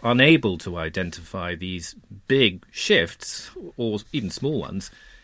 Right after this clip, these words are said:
they can end up quite seriously out of pocket, because the whole purpose of these contracts is, in effect, to penalise the government as the contractor if it doesn't stick to whatever the agreed course is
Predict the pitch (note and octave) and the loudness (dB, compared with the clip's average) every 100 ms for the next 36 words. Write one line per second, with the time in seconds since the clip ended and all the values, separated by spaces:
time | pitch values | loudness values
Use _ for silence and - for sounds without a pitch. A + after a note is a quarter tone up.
0 | - C#3 C#3 C3 G2+ G2+ G2 - - G#2 | 2 4 4 2 2 2 -2 -4 -2 -2
1 | - - G#2+ G2 - A2 A2 G#2+ G2+ A#2+ | -4 0 2 2 0 -4 -2 -2 -4 -2
2 | - - G2 - - G2+ A2 G2+ B2 G#2+ | -2 -2 -2 -8 -10 -2 -2 0 -4 0
3 | D3 B2+ A#2 _ - E3+ E3 A#2 - G2 | 2 2 0 _ 0 2 4 2 0 -2
4 | F#2 - G2+ F#2+ G2+ G2 - G#2+ A#2+ A#2 | -2 -2 -6 -2 -4 -4 -8 -4 0 2
5 | - A#2+ - - - - F3+ C#3 F#2+ D2 | 4 2 0 -12 -8 2 4 6 2 0
6 | C#2+ - G2 G2 F2 - F2 A2+ - - | -8 -8 -4 -4 -6 -10 -12 -14 -16 -20
7 | - G2+ - G#2 G2 F#2 B2 B2 - - | -8 -8 -6 -6 -6 2 2 2 -4 -10
8 | C#3 - - - - - B2+ B2 B2 - | -8 -8 -8 -8 -10 -2 0 0 -2 2
9 | B2+ A#2+ C3+ - - - - - A#2 - | 2 2 -6 -8 -14 -12 -4 2 0 0
10 | - A#2 G2+ G#2+ G#2 A2 G#2 G#2+ G2 G#2+ | -8 -6 -2 0 0 0 2 0 0 -2
11 | G#2 G2+ G2 - - G#2 F#2 - E4 D#3 | -2 -2 -6 -6 -4 -2 -2 -8 -4 -2
12 | G#2+ F2+ F#2+ | -2 -6 -12